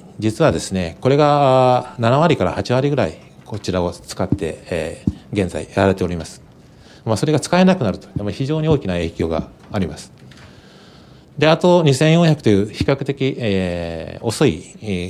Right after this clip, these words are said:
ー、やつで音声に変えてやるという方法は、まあ、かろうじてつながるんですけれども、先ほど、お、ありましたように、現在のパフォーマンスが出ない、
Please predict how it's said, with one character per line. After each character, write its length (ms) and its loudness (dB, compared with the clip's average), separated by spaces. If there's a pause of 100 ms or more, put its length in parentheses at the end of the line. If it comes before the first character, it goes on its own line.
(120)
ー、 20 -10
や 120 -4
つ 100 -10
で 380 0
音 180 2
声 200 0
に 140 -4
変 100 0
え 60 -2
て 320 -8
や 120 -2
る 100 0
と 140 -8
い 60 -2
う 60 -4
方 200 -4
法 180 0
は、 360 0 (260)
ま 140 -2
あ、 40 -4
か 120 -2
ろ 100 6
う 20 4
じ 100 -4
て 100 -4
つ 120 -6
な 100 2
が 80 4
る 100 2
ん 40 0
で 80 -6
す 100 -12
け 80 -10
れ 80 -8
ど 80 -12
も、 240 -6
先 220 -4
ほ 60 0
ど、 120 2
お、 540 -4
あ 80 -2
り 40 0
ま 100 0
し 60 -12
た 60 -8
よ 60 -8
う 40 -14
に、 220 -10 (540)
現 200 2
在 140 4
の 60 2
パ 120 -2
フ 60 -2
ォ 60 4
ー 20 4
マ 100 4
ン 40 2
ス 60 -6
が 120 2
出 80 2
な 100 2
い、 140 -8